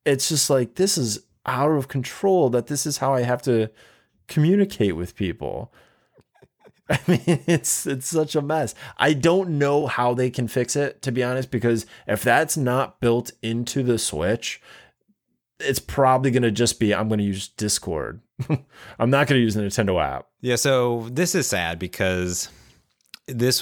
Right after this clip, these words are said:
Speaker 2: we needed this for Splatoon two or any game, let's be honest. But this was the essential piece for Splatoon two, and that's why it came out. I mean, this is when it
Speaker 1: Mm.
Speaker 2: launched. And it was really
Speaker 1: And
Speaker 2: sad.
Speaker 1: it's the only thing on there.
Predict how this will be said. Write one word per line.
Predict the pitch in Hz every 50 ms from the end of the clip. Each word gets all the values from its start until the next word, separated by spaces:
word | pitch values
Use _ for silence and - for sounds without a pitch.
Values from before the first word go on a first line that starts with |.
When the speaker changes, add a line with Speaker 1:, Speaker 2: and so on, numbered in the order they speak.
| 135 -
Speaker 2:
we | - 120 120 120 113 113 117
needed | 117 120 127 135 147 147 117
this | 107 107 98 -
for | - - 95 92 90 87 85
Splatoon | 82 - - - - 98 - - 104 101 98
two | 92 - 104 113
or | - 92 98 -
any | - 107 110 113 113 110 104
game, | 90 80 82 78 73 73 71 69 71 78 85
let's | 92 95 - -
be | - 92
honest. | 80 78 87 85 82 80 76 76 - - - - _ - - - - - - - - _ _ _ -
But | 117 113 107
this | 120 131 123 -
was | 147 131 117
the | 110 110 107 104 82
essential | 98 98 - - - 107 104 104 107 - - - 110 104 104 101 98 98 95 95 95 92 - _ _ -
piece | - - - 98 90 90 85 -
for | - - 90 85
Splatoon | - - - 87 85 - - 87 82 78 78 76
two, | - - 135 131
and | 98 87
that's | 82 85 -
why | - 80 76 76 78
it | 78 76 71
came | - - - 76 73 -
out. | 71 73 67 60 55 50 - - - - - - _ -
I | 95 95
mean, | 90 90 101 110
this | 110 107 - -
is | 113
when | 107 107 101 90
it | 92
Speaker 1:
Mm. | 82
Speaker 2:
launched. | 78 76 76 78 78 - - - - - - - - - _ _ -
And | 104 104
it | 113
was | 110 107 104
really | 113 165 170 147
Speaker 1:
And | -
Speaker 2:
sad. | - - - 127
Speaker 1:
it's | 95 92
the | 131
only | 127 127 131 127
thing | 113 - 113 110
on | 92 82 71 65 64
there. | - - - -